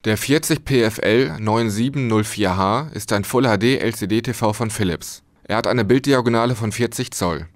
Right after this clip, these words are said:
Im Gegensatz zu Fernsehern mit Leuchtstoffröhren setzt der Philips auf L-E-D-Hintergrundbeleuchtung.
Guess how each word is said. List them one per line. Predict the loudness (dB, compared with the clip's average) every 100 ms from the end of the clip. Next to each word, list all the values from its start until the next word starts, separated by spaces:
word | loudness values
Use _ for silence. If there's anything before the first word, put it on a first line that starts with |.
| _
Im | -6 0
Gegensatz | 2 2 0 0
zu | -2
Fernsehern | 0 0 0 2 2 2
mit | 2
Leuchtstoffröhren | 0 0 -2 -4 -2 0 0 -2 -8 -6
setzt | -4 -2 -2
der |
Philips | 0 0 0 0
auf | -2
L-E-D-Hintergrundbeleuchtung. | 0 0 2 0 0 0 -2 -2 -4 -6 -8 -10 -14 -14